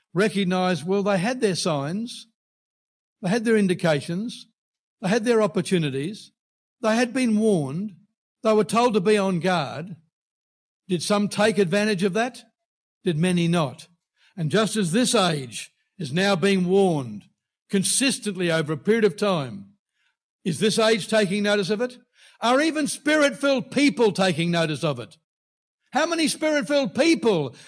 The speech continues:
are really alert to what's actually happening? Or are they too consumed with life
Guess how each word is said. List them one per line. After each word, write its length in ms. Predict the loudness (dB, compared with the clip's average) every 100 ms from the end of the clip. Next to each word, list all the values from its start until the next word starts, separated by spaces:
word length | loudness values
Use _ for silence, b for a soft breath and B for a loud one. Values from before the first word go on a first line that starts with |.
| B
are 180 | 0 2
really 560 | 2 2 4 4 2 -2
alert 580 | -2 0 2 2 2 -4 b b
to 120 | -2 0
what's 280 | 2 2
actually 300 | 0 0 -2
happening? 440 | -2 -2 -6 -12 -16 _ _ _ _
Or 140 | 4
are 80 | 6
they 240 | 6 2
too 320 | 0 0 0 2
consumed 880 | 0 -2 -4 0 2 2 -2 -6 B B
with 180 | -2 0
life 720 | 2 4 2 -2 -12 -18